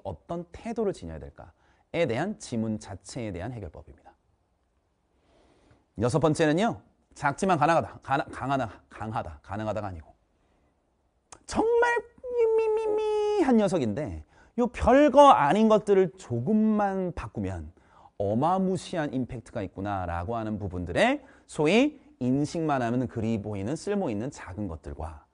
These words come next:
지문 자체가 말도 안 되게 고난도로 출제되었을 때 나는 또 어떤 일관된 태도로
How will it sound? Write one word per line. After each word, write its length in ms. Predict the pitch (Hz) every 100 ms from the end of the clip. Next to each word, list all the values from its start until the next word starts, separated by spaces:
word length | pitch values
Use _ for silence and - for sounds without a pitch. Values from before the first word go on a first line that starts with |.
| _ - - _ _ _ -
지문 360 | - 196 214
자체가 540 | 208 131 - 175 165 156
말도 540 | 113 107 143 180 220
안 180 | 233 220
되게 280 | 202 180 175
고난도로 720 | - 139 165 170 156 147 139
출제되었을 640 | - 139 135 107 92 98
때 300 | 80 113 139 - _
나는 240 | - 82 82
또 120 | 98 -
어떤 520 | 87 - - 170 180
일관된 640 | 139 160 175 190 180 170
태도로 640 | 156 131 127 120 98 -